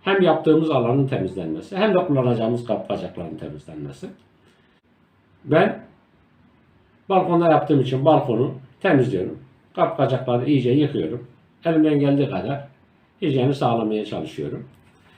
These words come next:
Bazı arkadaşlar bu yıkamayla yetinmiyorlar. Özellikle kapkacaklarını dezenfekte ediyorlar. Bu dezenfekte, bu da yapılabilir. Çünkü uzmanlar bunu öneriyor aslında. Şöyle dezenfektanlar var.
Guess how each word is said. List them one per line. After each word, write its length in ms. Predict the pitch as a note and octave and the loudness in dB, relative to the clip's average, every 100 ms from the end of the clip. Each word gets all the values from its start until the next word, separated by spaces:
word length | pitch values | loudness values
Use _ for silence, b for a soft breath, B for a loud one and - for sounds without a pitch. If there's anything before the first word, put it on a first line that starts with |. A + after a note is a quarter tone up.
| b _ | b _
Bazı 240 | F3+ G#3 G#3 | 4 6 6
arkadaşlar 680 | F#3+ G3+ F#3+ A#3 B3 - - _ _ _ _ | 4 2 2 2 -2 -4 -16 _ _ _ _
bu 140 | F3 F3+ | -4 0
yıkamayla 540 | F3+ F3 E3+ F#3 F3 | 2 2 4 6 6
yetinmiyorlar. 640 | E3 D#3+ F#3 D3+ A2 D3+ - - _ _ _ _ _ | 4 2 2 2 2 -2 -8 -14 _ _ _ _ _
Özellikle 500 | D#3 D#3 E3 E3 D#3 | 0 2 2 2 2
kapkacaklarını 800 | - E3 D3+ C3+ B2 B2+ B2+ C3 - - - | 4 4 4 2 0 0 0 -2 -10 -16 -4
dezenfekte 680 | D3 D3 D3 D#3 C#3+ D#3 | 0 2 2 2 2 2
ediyorlar. 500 | A2+ F#2+ D#2+ B2+ C#2+ - _ b b b | 2 2 -2 -6 -8 -16 _ b b b
Bu 80 | G#3+ | 2
dezenfekte, 680 | G#3 G3+ G3 G3+ G3 G3+ G3+ | 2 4 2 0 0 -2 -2
bu 100 | A3+ | 2
da 80 | G3+ | 4
yapılabilir. 600 | D3+ C3+ A#2 A#2 F3+ F#3+ | 4 2 0 -2 -4 0
Çünkü 200 | F#3+ F3+ | 0 2
uzmanlar 500 | F3+ F3 F3 F#3+ F#3 | 2 2 2 2 4
bunu 180 | F#3 D#3+ | 6 6
öneriyor 380 | A#2 F#2+ F2+ | 2 0 -4
aslında. 460 | F2 - F2 A#2+ - - _ b b b b | -8 -10 -8 -6 -8 -14 _ b b b b
Şöyle 400 | - G3 F3 D#3 | 0 2 4 2
dezenfektanlar 720 | F#3+ F3 D#3+ D#3+ D#3 C#3 C#3 G2+ | 2 2 0 -2 0 2 2 2
var. 320 | B2+ - | -4 -8